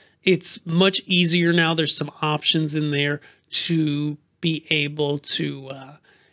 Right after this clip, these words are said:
to flip custom models if you wired them wrong, basically, like, flip, so the start and end switch. Uh, a lot of, a lot of stuff just to, to make it easier overall. Uh, there's also been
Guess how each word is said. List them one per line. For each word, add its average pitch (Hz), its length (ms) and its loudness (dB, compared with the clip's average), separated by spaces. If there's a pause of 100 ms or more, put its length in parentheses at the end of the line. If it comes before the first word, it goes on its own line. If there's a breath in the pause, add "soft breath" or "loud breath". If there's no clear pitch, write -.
(120 soft breath)
to 151 220 0
flip - 580 -2
custom 175 400 2
models 175 680 2 (220 loud breath)
if 175 180 0
you 160 120 2
wired 156 360 2
them 165 220 0
wrong, 160 220 2
basically, 160 500 2
like, 143 220 -2
flip, 170 400 0
so - 160 0
the 147 100 -6
start 151 320 2
and 147 100 -8
end 151 220 0
switch. 160 420 2 (320 loud breath)
Uh, 160 60 0
a 147 240 0
lot 160 180 2
of, 151 220 -2
a - 60 -14
lot 247 120 4
of 240 60 4
stuff 180 240 2
just - 220 -6
to, 160 100 -10 (320 loud breath)
to - 140 2
make 185 400 4
it 202 200 2
easier 160 520 2
overall. 147 800 -2 (320 soft breath)
Uh, 156 100 2
there's 175 160 4
also 240 320 2
been 208 300 2